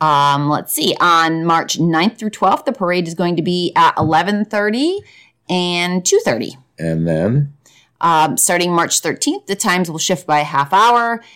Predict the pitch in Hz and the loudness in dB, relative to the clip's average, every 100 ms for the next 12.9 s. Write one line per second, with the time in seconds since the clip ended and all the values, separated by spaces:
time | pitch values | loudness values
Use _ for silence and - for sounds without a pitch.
0 | _ - 180 156 156 156 - 156 147 - | _ -2 0 2 2 0 0 0 0 -2
1 | - - 202 208 202 - 214 175 180 180 | -8 0 2 2 0 -6 -4 0 0 0
2 | 139 165 160 156 214 165 160 98 64 143 | -2 -2 -2 -2 -2 -2 -2 -2 -6 -12
3 | - - - 110 110 117 - 127 113 104 | -12 -4 2 2 2 0 0 0 2 2
4 | 127 139 92 87 87 - 95 101 104 - | 2 2 0 0 0 -2 -2 0 0 2
5 | 107 98 110 104 98 - - 110 101 107 | 2 0 0 0 0 -2 -4 -2 0 2
6 | 98 101 92 120 98 85 - - - - | 2 2 2 4 4 2 -6 -18 -20 -2
7 | 185 - 107 87 95 85 67 185 165 - | -2 0 -2 0 0 0 0 0 0 0
8 | - 202 175 147 123 113 117 113 131 123 | 0 2 0 -4 -4 0 2 0 0 0
9 | 151 - 135 139 135 127 120 - _ _ | 0 0 0 0 -2 -4 -8 -14 _ _
10 | - 95 113 113 110 113 95 - 117 110 | -6 0 2 2 2 2 0 -2 -4 0
11 | 113 110 113 117 117 110 - 110 110 - | 2 2 0 0 -4 -4 -4 -2 -2 -2
12 | - 98 110 - 113 208 202 226 | -4 -4 -6 -4 -4 0 0 0